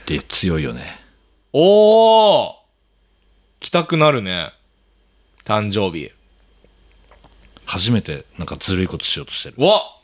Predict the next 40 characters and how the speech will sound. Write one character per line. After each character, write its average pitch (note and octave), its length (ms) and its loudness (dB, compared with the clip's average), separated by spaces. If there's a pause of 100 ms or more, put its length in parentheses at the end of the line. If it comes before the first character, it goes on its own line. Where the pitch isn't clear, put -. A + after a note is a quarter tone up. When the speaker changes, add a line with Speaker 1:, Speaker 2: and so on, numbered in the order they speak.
(800)
Speaker 2:
い G#3+ 360 0
い - 20 0
ね。 G2+ 500 -2 (2000)
Speaker 1:
誕 D3 240 -4
生 D3+ 100 -2
日 A#2 60 -10
と F#2+ 80 -10
は E2 80 -10
歌 F#2 160 -10
わ F2+ 140 -4
な F#2 80 -4
い E2+ 60 -8
け - 100 -12
ど B1 100 -16
ね。 - 140 -20 (1400)
Speaker 2:
い G#2 40 -2
や G2 100 0
い F2+ 60 0
や F2 100 -6
い F#2 40 -10
や、 F#2+ 80 -10 (240)
意 G#2 120 -2
味 C3 200 0
合 C3 60 4
い B2+ 60 2
は A#2+ 40 2
持 A2+ 120 -4
た A2+ 100 -4
せ A2 80 -8
ま G#2 120 -6
す - 80 -14
よ、 - 60 -20
さ - 80 -20
す - 120 -20
が - 100 -20
に。 - 80 -20 (1600)
さ - 280 -6
す C#3 300 -4
が B2 200 0
に。 G#2+ 180 -8